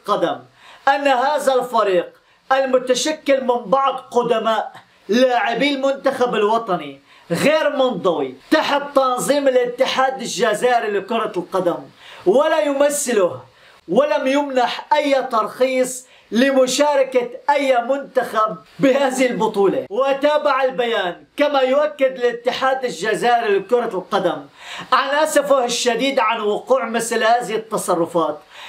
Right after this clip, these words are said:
التي تسيء إلى صورة الجزائر، مما يستدعي اتخاذ التدابير اللازمة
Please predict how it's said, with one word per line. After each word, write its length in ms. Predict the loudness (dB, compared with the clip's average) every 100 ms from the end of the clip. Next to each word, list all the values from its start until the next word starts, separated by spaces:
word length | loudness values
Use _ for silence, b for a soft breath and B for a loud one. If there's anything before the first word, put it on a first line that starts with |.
| B
التي 400 | 0 2 2 0
تسيء 560 | 0 0 0 -2 -2 2
إلى 140 | 2
صورة 440 | 2 0 2 2 0
الجزائر، 640 | -4 -2 -2 0 0 -2 -6 -2
مما 320 | 0 2 2
يستدعي 800 | 2 2 0 0 0 0 -2 0
اتخاذ 600 | -2 -2 -4 0 0 0
التدابير 760 | -4 -6 -2 0 0 2 0 2
اللازمة 640 | 0 0 -2 -2 -4 -6